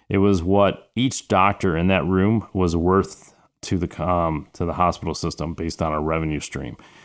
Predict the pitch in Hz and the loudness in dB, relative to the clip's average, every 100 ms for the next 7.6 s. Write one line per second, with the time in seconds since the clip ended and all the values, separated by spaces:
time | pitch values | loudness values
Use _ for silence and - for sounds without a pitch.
0 | - - 101 101 107 95 90 87 82 76 | -20 -6 0 2 2 2 2 2 0 -4
1 | - _ _ _ 90 87 101 92 78 - | -10 _ _ _ -4 2 4 2 0 -2
2 | 98 85 78 78 - 82 69 71 - 92 | -2 0 -2 -4 -4 -4 -4 -8 -6 -4
3 | 85 82 78 123 113 95 90 78 76 85 | -4 -6 -2 2 4 4 2 -2 -4 0
4 | 85 82 80 76 73 - _ _ _ _ | 2 2 2 0 -2 -6 _ _ _ _
5 | - - 110 95 98 90 - 85 - 101 | -14 0 2 4 2 0 -2 -4 2 2
6 | 98 92 87 82 85 82 80 76 67 - | 2 0 0 0 0 0 0 0 -4 -8
7 | - 82 80 78 82 | -4 0 0 -2 -6